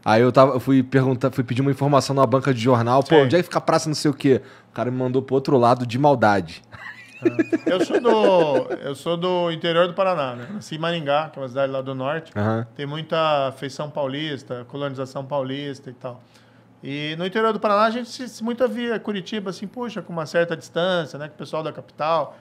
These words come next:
Speaker 2: Que negócio de capital e interior, né?
Speaker 1: Aham.
Speaker 2: Mas fui morar lá em dois mil e dois, fiquei daí direto em,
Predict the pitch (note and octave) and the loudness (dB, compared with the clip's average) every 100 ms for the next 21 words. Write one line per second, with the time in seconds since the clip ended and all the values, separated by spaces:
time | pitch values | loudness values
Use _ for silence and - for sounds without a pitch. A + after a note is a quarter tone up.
0 | _ F#4+ G4+ C4 - G#3+ - G3+ G#3 F#3+ | _ -10 2 2 4 0 6 8 8 6
1 | F#3 D#3+ D3+ C#3 A#2+ B2+ C3+ - - G3 | 0 0 -2 0 2 2 0 -6 -6 -4
2 | - C4 C4+ A3 G#3+ F#3 F#3 F3+ D#3+ C#3+ | 0 2 6 8 8 8 6 4 0 -4
3 | D3+ D3 E3 C3+ D3+ F#3 F3 - - D3+ | -6 -4 -4 -2 -2 -4 -8 -16 -16 -12
4 | D3 C#3+ C3+ C3 C3+ C#3 C#3 B2+ | -8 -6 -6 -2 -2 -2 -8 -12